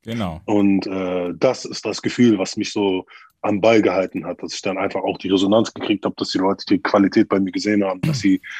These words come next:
Speaker 2: das Leben hat kein R-System gehört haben, gesagt haben, boah, okay, das ist ein stabiles Album.
Speaker 1: Mhm.
Speaker 2: Dann, ähm,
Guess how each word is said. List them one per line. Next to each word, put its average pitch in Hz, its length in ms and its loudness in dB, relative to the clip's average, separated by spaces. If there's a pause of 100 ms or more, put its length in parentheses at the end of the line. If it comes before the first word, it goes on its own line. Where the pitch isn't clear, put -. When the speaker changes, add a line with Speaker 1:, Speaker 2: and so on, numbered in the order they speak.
(140)
Speaker 2:
das - 120 -2
Leben 104 220 6
hat 101 140 2
kein 101 140 -2
R-System 104 420 -2
gehört 95 240 -2
haben, 92 140 -4
gesagt 90 280 -6
haben, 92 140 -2
boah, 92 240 -2
okay, 95 220 -4
das 139 100 -4
ist - 80 -10
ein - 40 -6
stabiles 98 380 -2
Album. 98 440 -2
Speaker 1:
Mhm. 107 400 -4
Speaker 2:
Dann, 98 320 2
ähm, 92 400 -2